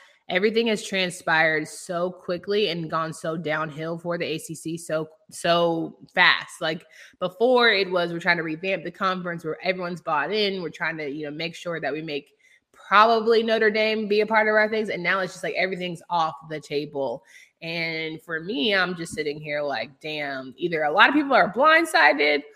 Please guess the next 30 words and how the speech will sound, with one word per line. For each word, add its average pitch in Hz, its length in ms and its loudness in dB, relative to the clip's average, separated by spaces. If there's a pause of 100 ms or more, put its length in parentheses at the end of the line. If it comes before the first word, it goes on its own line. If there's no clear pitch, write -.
(360)
or 196 360 8
they 190 100 0
had 196 200 2
an 185 100 -6
inkling 190 640 -2
and 165 100 -4
they 165 80 -2
decided 160 380 -2
to 160 120 -12
move 156 180 -8
accordingly." 135 640 -6
And 127 100 -6
again, 151 380 -2
I 123 100 -2
know 160 180 -4
we're 170 200 -2
joking 170 420 -2
about 151 300 -4
Coach 151 240 -12
K 147 220 -6
and 151 100 -18
Coach 143 200 -12
Roy, 156 260 -2
but 147 280 -2
I'm 180 180 2
wondering 180 360 0
if 156 180 -8
they 156 80 -6
even 160 300 -6
had, 160 360 2